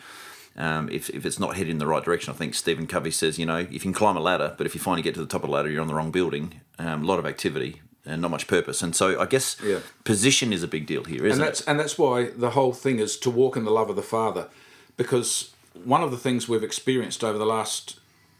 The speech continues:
Speaker 2: eight years is that changing the system of church life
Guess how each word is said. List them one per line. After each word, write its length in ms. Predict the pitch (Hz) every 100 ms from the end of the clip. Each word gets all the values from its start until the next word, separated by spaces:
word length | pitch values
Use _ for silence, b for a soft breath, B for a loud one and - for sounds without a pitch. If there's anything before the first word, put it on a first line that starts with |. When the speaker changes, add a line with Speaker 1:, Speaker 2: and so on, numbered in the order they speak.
| b b _ _ -
Speaker 2:
eight 220 | 123 -
years 480 | 117 117 101 101 - b b b b b
is 220 | 135 127 123
that 200 | 123 -
changing 800 | - 147 160 175 151 165 170 170 _ _ _ b b b b b b
the 120 | 120 123
system 800 | - 185 180 - 110 110 147 - -
of 180 | 117
church 440 | - 156 147 147 104
life 480 | 95 107 135 -